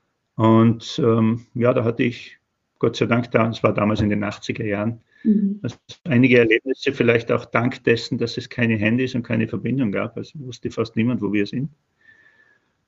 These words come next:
Speaker 1: Ähm, aber da hatte ich einige, ja,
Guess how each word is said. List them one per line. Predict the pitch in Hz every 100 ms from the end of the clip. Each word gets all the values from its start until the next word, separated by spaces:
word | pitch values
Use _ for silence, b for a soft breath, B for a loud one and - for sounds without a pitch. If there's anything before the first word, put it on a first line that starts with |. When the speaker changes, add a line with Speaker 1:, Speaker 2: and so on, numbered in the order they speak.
| -
Speaker 1:
Ähm, | 113 113 113 123 - _ _ -
aber | 131 117 120
da | 127
hatte | 135 143
ich | 143 135 -
einige, | 131 139 127 131 127 127 117 _ _ _ _ _ _ _ 147 143
ja, | 127 120 127 -